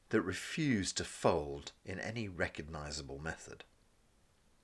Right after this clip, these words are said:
I've had a constant flow of new sitting meditation cushions over the years.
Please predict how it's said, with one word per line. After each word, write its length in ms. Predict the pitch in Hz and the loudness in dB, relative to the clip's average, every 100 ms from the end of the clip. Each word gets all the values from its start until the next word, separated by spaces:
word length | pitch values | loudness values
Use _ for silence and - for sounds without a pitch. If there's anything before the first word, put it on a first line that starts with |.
| _ - - - - - - | _ -20 -20 -16 -14 -14 -2
I've 120 | 151 | 4
had 160 | 202 202 | 8 8
a 80 | 180 | 6
constant 680 | - 185 180 180 139 120 | 2 2 4 4 2 -2
flow 600 | - - 139 131 117 80 | -6 -4 0 2 4 4
of 120 | 80 | 2
new 280 | 87 104 104 | -2 0 2
sitting 520 | 90 - 113 95 82 | 6 6 6 2 -2
meditation 640 | 87 87 85 98 87 - 80 | -2 -2 0 2 2 0 -4
cushions 480 | - 87 - 76 73 | -2 -2 -2 -4 -4
over 220 | 80 78 | -4 -4
the 120 | 78 | -4
years. 580 | 82 85 76 67 - - | 0 2 2 -2 -2 -4